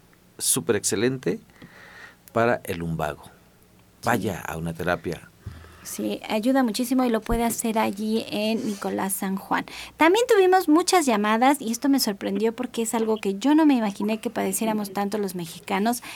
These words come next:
Speaker 2: hígado graso. Tuvimos, de veras, hubo un, un día en, en el año en que tuvimos cuatro llamadas preguntándonos qué podían hacer porque tenían hígado graso. Janet, ¿tú qué les podías recomendar?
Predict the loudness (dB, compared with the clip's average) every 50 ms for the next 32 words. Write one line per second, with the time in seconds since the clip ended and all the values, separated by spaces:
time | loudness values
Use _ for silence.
0 | -14 -16 -18 -14 _ 0 0 0 4 4 4 4 4 4 2 0 0 -2 0 0
1 | 2 2 0 0 -2 -2 -4 -4 -6 -6 -6 -6 -4 -2 -2 0 2 4 4 6
2 | 6 6 6 4 4 2 4 6 6 6 6 6 4 2 0 -4 -4 0 4 6
3 | 6 8 8 8 6 6 4 4 4 6 6 6 6 6 8 8 8 6 6 4
4 | 2 -2 -10 _ _ 0 0 0 0 0 0 2 4 6 6 6 8 8 8 8
5 | 8 6 6 4 2 2 2 0 0 2 4 4 6 6 6 4 4 0 -4 2
6 | 4 4 4 4 4 2 4 6 6 6 6 4 4 4 6 6 6 6 6 4
7 | 2 -2 -2 -2 -2 0 2 0 0 2 2 4 6 6 6 6 6 6 4 2
8 | 0 -6 -14 -16 -16 -18 -18 _ _ 0 0 2 4 4 4 4 6 6 6 6
9 | 6 6 6 4 2 -2 -2 0 0 0 2 2 2 2 2 0 -2 -4 -2 -2
10 | -2 0 0 0 0 0 0 0 0 2 2 2 2 2 0 2 2 2 2 2
11 | 0 -2 -2 0 0 2 4 4 4 4 2 0 -2 -2 0 2 2 0 0 2
12 | 2 4 4 4 4 2 -2 0 0 -2 -2 0 -2 -2 0 0 0 0 0